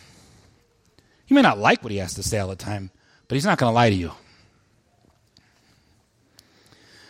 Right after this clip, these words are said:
Sexual immorality, sexual immorality, idols, idols, idols, back to back. Idol, the worship of something, someone or something other than God as though it was God.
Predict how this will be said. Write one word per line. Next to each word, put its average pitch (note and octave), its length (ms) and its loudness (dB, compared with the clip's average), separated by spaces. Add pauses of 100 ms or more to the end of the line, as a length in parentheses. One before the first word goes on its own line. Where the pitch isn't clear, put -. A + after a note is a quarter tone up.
(500)
Sexual E3+ 440 0
immorality, C3 580 4
sexual D3+ 520 -2
immorality, B2+ 540 4
idols, C#3+ 540 2
idols, C#3 460 2
idols, C#3+ 480 2
back D#3+ 300 0
to B2+ 100 -4
back. A2 420 -2 (1500)
Idol, D#3+ 320 4
the B2+ 80 0
worship D#3 400 -2
of C3 100 -2
something, D#3+ 480 -2
someone D3+ 400 2
or B2 80 2
something C#3+ 580 2
other D3 280 4
than C#3 120 0
God B2+ 300 6
as B2 240 2
though C3 200 2
it A2+ 100 -2
was A#2 260 2
God. F#2+ 380 2